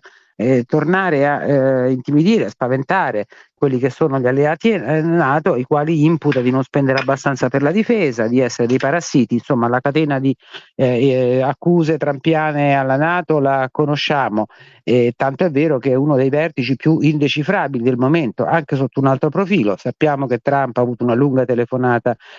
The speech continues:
con Vladimir Putin, sappiamo che ha detto che secondo lui Putin vuole la pace, quindi è, eh, del tutto, del tutto problematico e misterioso quello che potrà accadere in questi due giorni.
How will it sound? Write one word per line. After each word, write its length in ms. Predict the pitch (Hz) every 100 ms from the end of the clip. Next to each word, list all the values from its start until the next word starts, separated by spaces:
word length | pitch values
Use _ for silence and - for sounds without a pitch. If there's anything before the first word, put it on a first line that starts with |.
| -
con 180 | - 131
Vladimir 400 | 120 113 117 185
Putin, 540 | - 254 135 110 101 123 - - -
sappiamo 640 | - 147 160 160 156 147
che 120 | 123
ha 60 | 131
detto 320 | 127 139 -
che 240 | 127 123 117
secondo 380 | 135 123 120
lui 280 | 123 156 135
Putin 400 | - 151 139 131 120
vuole 220 | 127 139
la 100 | 190
pace, 460 | 202 190 117 110 - - -
quindi 300 | - 160 139
è, 260 | 131 139 95
eh, 280 | 143 139 135
del 220 | 151 156
tutto, 760 | 233 - - 175 165 165 160 147
del 380 | 160 135 160 156
tutto 280 | 226 -
problematico 1000 | 170 175 170 175 196 180 - 131 - 127
e 120 | 98 147
misterioso 920 | 175 170 165 165 180 185 170 160 147
quello 240 | 151 147
che 100 | 139
potrà 320 | - 143 147
accadere 460 | 143 - 139 160 147
in 100 | 123
questi 320 | 143 135 127
due 180 | 120 123
giorni. 460 | 110 101 - 87